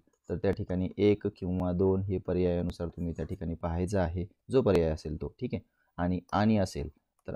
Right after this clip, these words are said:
आणि असल्यावर तर काही प्रॉब्लेम नाही आहे, तुम्हाला पर्याय कळूनच जाईल. पण खास करून किंवा असेल तर आकृत्या त्याच्या दोन निघतात, शक्यता असेल तर दोन आकृत्यांमधील शक्यता कुठलीही एक जर बरोबर असेल त्या ठिकाणी पर्यायामध्ये दिलेली, तर ती आपल्याला त्या ठिकाणी पाहायची असते. ओके, तर या सर्व थोड्याशा गोष्टी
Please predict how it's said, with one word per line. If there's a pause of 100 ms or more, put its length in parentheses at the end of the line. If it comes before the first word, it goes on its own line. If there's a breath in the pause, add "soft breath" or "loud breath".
आणि
असल्यावर
तर
काही
प्रॉब्लेम
नाही
आहे,
तुम्हाला
पर्याय
कळूनच
जाईल. (300 soft breath)
पण
खास
करून
किंवा
असेल
तर
आकृत्या
त्याच्या
दोन
निघतात, (420)
शक्यता
असेल (280)
तर
दोन
आकृत्यांमधील
शक्यता
कुठलीही
एक
जर
बरोबर
असेल
त्या
ठिकाणी
पर्यायामध्ये
दिलेली, (300)
तर
ती
आपल्याला
त्या
ठिकाणी
पाहायची (420)
असते. (180)
ओके,
तर
या
सर्व
थोड्याशा
गोष्टी